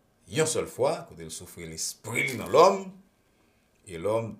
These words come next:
tournait un être vivant. Donc, à partir de Genèse deux, verset sept, Zan mi a raison pour dire que l'homme a deux parties dans l'homme. Il y a une partie, euh,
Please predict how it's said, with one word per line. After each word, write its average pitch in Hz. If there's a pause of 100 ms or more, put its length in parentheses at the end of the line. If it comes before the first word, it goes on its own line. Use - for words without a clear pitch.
tournait 92
un 90
être 117
vivant. 76
Donc, 101
à 90
partir 190
de 120
Genèse 90
deux, 82
verset 80
sept, 233 (500)
Zan 82
mi 85
a 85
raison 85
pour 85
dire 85
que -
l'homme 80
a 82 (200)
deux 170
parties 85
dans 73
l'homme. 160 (680)
Il 87
y 113
a 123
une 117
partie, 87
euh, 80